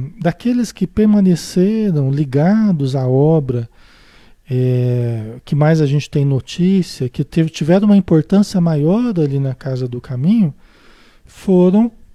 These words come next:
Pedro, Tiago e João. Filipe também, com as filhas dele, também ajudou.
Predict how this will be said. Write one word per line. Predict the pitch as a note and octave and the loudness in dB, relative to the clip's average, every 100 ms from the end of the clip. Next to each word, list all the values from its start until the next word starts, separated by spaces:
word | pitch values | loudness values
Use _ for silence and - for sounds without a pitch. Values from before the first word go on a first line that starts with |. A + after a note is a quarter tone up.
| _ | _
Pedro, | F3+ E3+ F3+ A3+ | 2 4 2 0
Tiago | - - F#3+ D3+ D#3+ | -6 -4 -2 -2 0
e | F#3 | 0
João. | A#3+ C4+ D#3 B2+ A#2+ - - - - - - - - - _ _ _ - | 0 0 0 -4 -10 -20 -20 -20 -20 -20 -20 -20 -20 -20 _ _ _ -20
Filipe | - G3 F#3+ A3 A3+ - | -2 0 2 0 -2 -10
também, | - A#3 E3+ D3 | -6 0 0 0
com | D3+ | -2
as | C#3+ - | -8 -6
filhas | - D3+ C#3+ C3+ | -4 -2 -2 -2
dele, | C3+ D#3+ | -4 -4
também | - F3+ E3 E3+ | -4 -4 -2 -2
ajudou. | E3 F3+ C#3+ C3+ | -2 -2 -2 -4